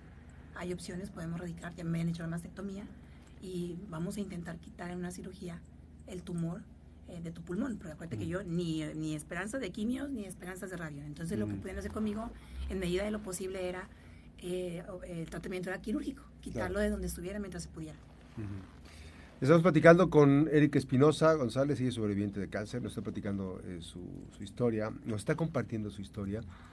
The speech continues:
Speaker 2: Ella ha dado charlas en diferentes lugares, es una promotora de la lucha contra el cáncer de mama y, evidentemente, además de empresaria, una mujer muy talentosa,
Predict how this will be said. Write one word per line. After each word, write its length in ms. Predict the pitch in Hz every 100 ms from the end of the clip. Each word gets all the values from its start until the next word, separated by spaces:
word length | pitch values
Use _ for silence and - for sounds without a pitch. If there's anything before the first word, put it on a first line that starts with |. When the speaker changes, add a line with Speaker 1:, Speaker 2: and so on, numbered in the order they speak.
| - -
Speaker 2:
Ella 360 | 131 127 127
ha 180 | 127 120
dado 200 | 110 107 101
charlas 460 | - 104 104 98
en 80 | 92
diferentes 460 | 87 95 95 90 87
lugares, 420 | 90 95 101 - - - - -
es 160 | 127
una 220 | 135 131
promotora 680 | 131 104 98 98 113 107 110 - - - -
de 100 | 101
la 140 | 98
lucha 240 | 98 117 -
contra 240 | 101 98
el 60 | 90
cáncer 280 | 101 101 98
de 60 | 95
mama 280 | 95 92 104 - - - -
y, 360 | 135 120 127 156
evidentemente, 500 | 110 107 101 98 98
además 180 | 85 85
de 60 | 92
empresaria, 440 | 92 107 107 107
una 100 | 101
mujer 260 | 92 101 87 87
muy 140 | 95 101
talentosa, 540 | 107 104 104 107 107